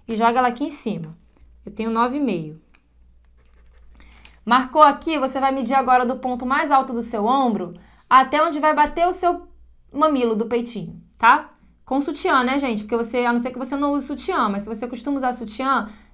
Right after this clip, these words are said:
tenta sempre tirar as medidas da forma que o seu peito vai tá, é, na peça, né? Então não adianta você tirar a medida sem sutiã se você vai usar sutiã na peça. Você vai marcar uma altura e depois, né, vai, vai bagunçar tudo. Bom, vou vir aqui,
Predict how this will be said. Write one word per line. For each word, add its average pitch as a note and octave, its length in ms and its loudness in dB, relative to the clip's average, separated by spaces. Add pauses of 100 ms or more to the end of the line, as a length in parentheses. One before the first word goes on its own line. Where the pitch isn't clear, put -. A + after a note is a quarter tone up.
(140)
tenta D4 240 -4
sempre E4+ 260 -8
tirar D#4 200 0
as D4+ 80 -2
medidas C#4+ 460 0
da C4+ 100 0
forma C#4 240 -2
que C#4 80 -8
o - 20 -4
seu D4+ 200 -4
peito C#4+ 280 -4
vai C#4+ 200 -2
tá, C4+ 320 4 (440)
é, B3 600 4
na C#4+ 120 2
peça, C4+ 520 0
né? C4 320 -2 (100)
Então B3 140 -2
não C4 80 0
adianta C#4+ 180 -2
você D4+ 220 -4
tirar D4 220 2
a - 20 0
medida A#3 400 0
sem A#3+ 200 -4
sutiã C4 380 -4
se C#4+ 80 -6
você D4+ 200 -6
vai C#4+ 120 -2
usar C#4+ 160 -2
sutiã C#4+ 300 -6
na D4 100 -4
peça. A3+ 420 -2
Você G3+ 80 -12
vai A3+ 120 -2
marcar A#3 300 0
uma A#3 100 2
altura C#4 400 -4
e D4+ 40 -4
depois, C4+ 460 -4
né, C4+ 260 -8
vai, - 220 -10
vai - 140 -8
bagunçar - 420 -6
tudo. - 180 -20 (1000)
Bom, A3 200 6 (140)
vou C4 160 8
vir D#4 160 6
aqui, F4 420 4